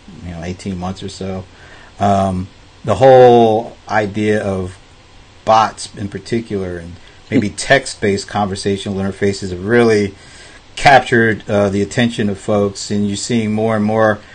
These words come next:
Speaker 1: being done in that area. Uh, as you come into this year's event, where is voice in the kind of the
Speaker 2: <laughs>
Speaker 1: landscape of things? How, how
Speaker 2: Yeah.
Speaker 1: far behind is it? Is it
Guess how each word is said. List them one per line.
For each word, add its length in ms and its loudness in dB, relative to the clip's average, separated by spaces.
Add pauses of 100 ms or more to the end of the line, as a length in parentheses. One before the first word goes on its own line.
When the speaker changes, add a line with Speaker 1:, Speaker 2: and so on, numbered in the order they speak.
(220)
Speaker 1:
being 300 2
done 300 2
in 100 0
that 300 -2
area. 500 2 (420)
Uh, 40 -2
as 360 0
you 120 -6
come 300 0
into 600 2
this 380 0
year's 340 0
event, 460 -2 (880)
where 340 8
is 180 6
voice 680 2 (140)
in 220 0
the 400 -2
kind 160 2
of 80 0
the 100 -2
Speaker 2:
<laughs> 140 2
Speaker 1:
landscape 500 -2
of 100 -6
things? 360 -2
How, 340 6 (420)
how 300 6
Speaker 2:
Yeah. 60 2
Speaker 1:
far 640 6
behind 960 0
is 280 2
it? 300 -2
Is 280 0
it 180 -2